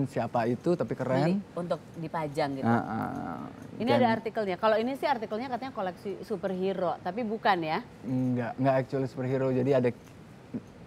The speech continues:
Speaker 1: ya contohnya ada, eh, siapa yang dapat nih?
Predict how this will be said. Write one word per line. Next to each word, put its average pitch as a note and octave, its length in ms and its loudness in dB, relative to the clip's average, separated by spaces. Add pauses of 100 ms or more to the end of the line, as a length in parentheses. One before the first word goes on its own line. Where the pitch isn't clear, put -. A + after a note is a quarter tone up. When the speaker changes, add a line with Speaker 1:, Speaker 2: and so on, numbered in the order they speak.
(360)
Speaker 1:
ya B2+ 160 2 (160)
contohnya C3 400 2
ada, B2+ 120 2 (460)
eh, B2+ 260 4 (920)
siapa E3 200 4
yang D#3+ 160 8
dapat A3 240 8
nih? D#4+ 160 8